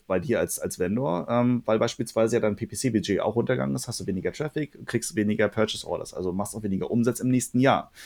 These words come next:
Ähm, also ein langfristiger Effekt hier schon. Ähm, äh, deswegen sagen wir immer, sehr vorsichtig sein mit Budgets runter.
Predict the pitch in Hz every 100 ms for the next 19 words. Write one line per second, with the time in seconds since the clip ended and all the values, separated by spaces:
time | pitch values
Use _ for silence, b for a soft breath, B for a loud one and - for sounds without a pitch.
0 | B B B - 98 95 104 110 135 -
1 | 113 - 85 76 87 - - 87 - 110
2 | 131 - 95 98 98 - 98 95 - 104
3 | 120 120 110 123 131 120 117 110 101 131
4 | 135 127 - 107 110 104 - 101 117 117
5 | 117 120 117 117